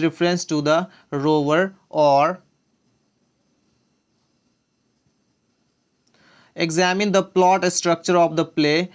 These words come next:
The Rover। नेक्स्ट क्वेश्चन ई में पूछा गया था, discuss the Spanish tragedy as a typical, uh, Senecan tragedy, और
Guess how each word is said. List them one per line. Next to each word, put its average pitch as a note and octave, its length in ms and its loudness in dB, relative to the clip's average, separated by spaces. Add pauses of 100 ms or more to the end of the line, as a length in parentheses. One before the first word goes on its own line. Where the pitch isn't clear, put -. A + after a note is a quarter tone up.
(200)
The D3+ 280 -2
Rover। C#3+ 340 0 (760)
नेक्स्ट F3 360 -4
क्वेश्चन F#3+ 380 0
ई F#3+ 160 -2
में G3+ 160 -4
पूछा F#3 280 0
गया E3 200 0
था, D#3+ 180 0 (100)
discuss F3 640 0 (260)
the D#3+ 300 -2
Spanish F3 460 -4
tragedy D3+ 640 -2
as D#3 280 -2 (120)
a - 20 2 (140)
typical, D#3+ 600 -2 (360)
uh, C#3+ 240 -2
Senecan F3+ 840 -2
tragedy, D3 580 -2 (4000)
और D#3+ 400 0